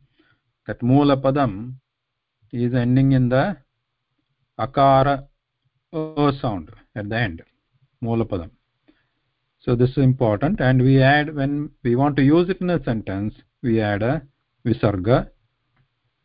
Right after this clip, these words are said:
when we want to refer to the object. Yeah. Sanjeevah.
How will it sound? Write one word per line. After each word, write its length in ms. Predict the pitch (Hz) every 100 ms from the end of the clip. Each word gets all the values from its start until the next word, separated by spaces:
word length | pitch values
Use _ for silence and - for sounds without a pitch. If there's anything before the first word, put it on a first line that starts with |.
| _ _ _ _
when 180 | - 110
we 100 | 110
want 200 | 110 110
to 80 | 160
refer 320 | 113 - 113
to 140 | -
the 80 | 101
object. 480 | 147 131 123 98 - - 123 _
Yeah. 140 | 131 135 135 _ _ _ _ _ _ _ _ _ - - - _ _ -
Sanjeevah. 600 | 120 110 117 104 110